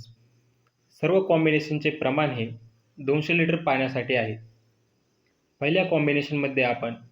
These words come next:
सिजेंटा कंपनीचे स्कोर शंभर मिली व त्यासोबत सिजेंटा कंपनीचे कवच अडीचशे ग्रॅम असा स्प्रे घेऊ शकता. दुसऱ्या कॉम्बिनेशनमध्ये आपण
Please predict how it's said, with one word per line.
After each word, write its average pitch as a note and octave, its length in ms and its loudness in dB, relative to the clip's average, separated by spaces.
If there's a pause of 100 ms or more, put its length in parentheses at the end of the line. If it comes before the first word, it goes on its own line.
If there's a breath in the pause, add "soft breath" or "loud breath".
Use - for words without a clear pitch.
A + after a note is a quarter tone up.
सिजेंटा F3 500 0
कंपनीचे C3+ 540 -2
स्कोर C3 360 -4
शंभर D#3+ 420 2
मिली A2 280 0 (800)
व D#3 120 2
त्यासोबत E3 500 0 (260)
सिजेंटा E3+ 480 0
कंपनीचे C#3 560 -2 (360)
कवच C#3 400 2 (600)
अडीचशे D#3+ 320 0
ग्रॅम B2 260 0 (680)
असा D#3 220 0
स्प्रे D3 300 2
घेऊ C3+ 240 2
शकता. B2 380 -6 (1080)
दुसऱ्या F#3 280 2
कॉम्बिनेशनमध्ये D3 880 2
आपण A#2 380 0